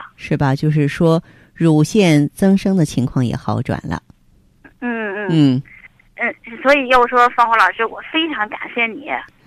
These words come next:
Speaker 1: 啊，我倒觉得您不用感谢我，应该说呢，嗯，你呀，是非常幸运的，因为你呢，了解了咱们普康，选择了芳华片儿和O P C哈，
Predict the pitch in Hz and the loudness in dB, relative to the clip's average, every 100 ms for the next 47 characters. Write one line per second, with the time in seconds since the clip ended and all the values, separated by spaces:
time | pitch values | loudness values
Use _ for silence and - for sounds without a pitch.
0 | _ - _ _ 156 131 117 156 147 139 | _ -20 _ _ -4 -4 0 2 2 2
1 | 143 147 135 143 151 139 143 131 113 - | 2 2 4 2 2 0 0 0 -4 -4
2 | 127 117 110 123 143 147 147 143 151 - | -6 -6 -8 -4 -2 0 0 -2 -4 -6
3 | 143 135 135 113 - - - - _ - | -6 -2 -2 -4 -6 -14 -20 -20 _ -8
4 | 135 127 120 113 110 117 - _ _ _ | -4 -2 -2 -4 -4 -8 -12 _ _ _
5 | - - 147 127 143 123 139 - 139 127 | -8 0 2 2 0 0 -4 -6 -4 -2
6 | 120 - - _ _ _ - 175 - 135 | -2 -6 -10 _ _ _ -2 0 0 0
7 | 147 - 160 160 139 117 - _ _ 165 | 0 0 -2 0 -2 -4 -8 _ _ -2
8 | 165 156 127 120 135 147 - _ _ - | 0 0 0 0 0 -2 -6 _ _ 0
9 | 147 170 117 127 113 120 - - - 127 | 2 2 0 -2 -2 -6 -6 -10 -6 -4
10 | 127 - - 120 123 135 123 156 - 120 | -4 -6 -8 -6 -6 -4 -2 -4 -4 -6
11 | - 180 - 113 113 120 131 131 - - | -6 -8 -6 -6 -6 -8 -10 -8 -8 -8
12 | - 147 | 0 2